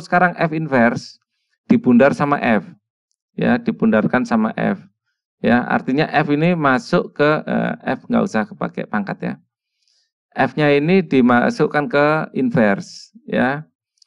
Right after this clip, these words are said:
F-nya adalah ini, dimasukkan ke dalam inverse. Berarti tiga X min satu dimasukkan sini. Eh, tiga X min satu dalam kurung, ya, dikurangi satu dibagi tiga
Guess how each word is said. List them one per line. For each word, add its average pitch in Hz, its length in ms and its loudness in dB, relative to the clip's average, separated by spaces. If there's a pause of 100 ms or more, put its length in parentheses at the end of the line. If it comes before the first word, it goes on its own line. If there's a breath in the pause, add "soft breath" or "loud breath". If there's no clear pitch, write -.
(280)
F-nya 147 400 0
adalah 160 640 0
ini, 139 320 4
dimasukkan 117 560 0
ke 127 80 -2
dalam 117 320 2
inverse. 104 560 -4
Berarti 147 560 -2 (400)
tiga 135 320 2
X - 80 -6
min 127 160 0
satu 127 240 0
dimasukkan 110 400 0
sini. 107 400 -2 (640)
Eh, 117 240 4
tiga 120 560 2
X 135 160 -2 (160)
min 123 240 0
satu 120 480 0
dalam 110 360 2
kurung, 120 600 0 (200)
ya, 151 280 0
dikurangi 117 560 0
satu 110 400 -2
dibagi 117 720 -2 (400)
tiga 110 560 -2